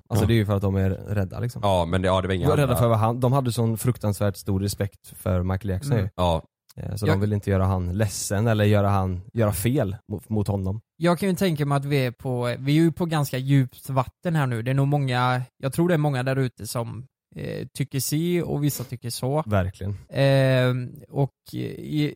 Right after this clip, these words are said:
Speaker 3: i grund och botten så vet, det är ju ingen som vet hundra procent vad som är sant. För många säger ju också att de här har,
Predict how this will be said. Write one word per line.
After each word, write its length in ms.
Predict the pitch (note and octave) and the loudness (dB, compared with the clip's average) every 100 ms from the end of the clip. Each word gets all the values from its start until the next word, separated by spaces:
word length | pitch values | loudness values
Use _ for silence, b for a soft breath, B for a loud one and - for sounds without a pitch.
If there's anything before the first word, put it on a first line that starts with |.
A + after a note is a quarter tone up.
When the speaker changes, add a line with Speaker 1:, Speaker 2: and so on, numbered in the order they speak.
| - | -8
Speaker 3:
i 140 | D#3+ | -8
grund 300 | D#3 E3+ D#3 | -2 2 2
och 60 | D#3 | 2
botten 520 | D#3+ B2+ _ D3+ E3+ | 0 -2 _ -4 -4
så 160 | D3+ D3+ | -2 -4
vet, 540 | D#3+ F3+ C3 - - - _ _ - | -4 -2 -2 -4 -16 -18 _ _ -14
det 140 | D#3+ | 0
är 40 | D3+ | 2
ju 60 | F#3+ | 4
ingen 160 | E3+ | 0
som 160 | C3 D3+ | -2 -4
vet 220 | C3+ B2 | -4 -2
hundra 200 | D3 A#2+ | -2 -2
procent 400 | - - D3 D#3 _ _ - | -4 -4 -4 -6 _ _ -4
vad 220 | C3+ B2 | -2 -2
som 180 | - B2+ | -2 -2
är 200 | G2+ A#2+ _ _ - | -2 -6 _ _ -4
sant. 340 | E3+ F3 C3+ | -2 0 -2
För 200 | - C3+ - b b - | -2 -2 -2 b b -2
många 340 | E3 D#3+ C#3+ | 0 2 2
säger 380 | - - D3 A#2+ | 0 0 -2 0
ju 100 | E3 | 0
också 320 | C3+ - - | 0 -2 -8
att 140 | G#2+ _ | -8 _
de 300 | - C#3 C3+ | -16 0 4
här 300 | C3 C3 A2+ | 4 2 0
har, 500 | A#2 C3 C3 A2+ A2 | -4 -2 0 0 -4